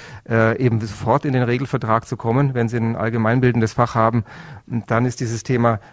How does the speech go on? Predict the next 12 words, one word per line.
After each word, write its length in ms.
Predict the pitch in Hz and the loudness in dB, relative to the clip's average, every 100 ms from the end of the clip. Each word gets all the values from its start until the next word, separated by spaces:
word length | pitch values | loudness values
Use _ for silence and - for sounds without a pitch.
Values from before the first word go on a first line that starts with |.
| _ | _
bringen 260 | - 123 120 | -6 -2 -2
Sie 120 | 120 | -4
eben 320 | 117 113 110 - _ - | -6 -6 -8 -12 _ -10
ein 140 | 117 | -8
facheinschlägiges 800 | 104 120 101 117 - 123 110 110 | -4 -4 -2 -2 0 -2 0 -2
oder 300 | 113 113 107 - - _ | -2 0 0 -2 -14 _
fachlich 340 | - 104 113 | -4 -2 -4
geeignetes 480 | 131 101 120 131 110 | -2 0 0 -2 -2
Studium 360 | - 117 113 113 | -4 -2 0 0
mit. 240 | 139 123 | 0 0
Wenn 180 | 120 120 | 2 4
nicht, 420 | 143 175 - - | 4 2 -6 -18